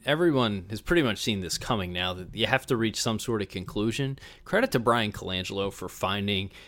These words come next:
a really good middle ground. I saw someone tweet the other day that he, um, negotiated an N F L contract in the N B A. I don't know if that's fully the case because there's still eighty-five million guaranteed here, but,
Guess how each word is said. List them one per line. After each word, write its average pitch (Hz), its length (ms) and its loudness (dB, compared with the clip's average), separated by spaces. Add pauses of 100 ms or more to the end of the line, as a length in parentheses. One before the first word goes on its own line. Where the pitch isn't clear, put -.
(180)
a 107 120 2
really 110 340 2
good 107 240 2
middle 107 300 2
ground. 110 440 4
I 101 60 -6
saw 147 220 2
someone 117 300 0
tweet 107 280 -2
the 110 140 2
other 107 200 0
day 101 240 0
that 98 180 -4
he, 98 260 -2 (560)
um, 82 420 -2 (500)
negotiated 113 800 2
an 95 140 -4
N 117 160 -2
F - 160 -2
L 110 160 2
contract 113 600 0
in 104 80 0
the 95 120 2
N 104 160 0
B 92 160 -2
A. 104 300 0 (380)
I 110 40 -4
don't 113 120 2
know 104 100 2
if 95 80 -2
that's - 300 -2
fully 127 480 4
the 147 80 2
case 160 480 4
because 107 300 -4
there's 107 120 -2
still 107 220 4
eighty-five 107 480 2
million 110 320 0
guaranteed 101 540 0
here, 151 240 -2
but, 98 280 2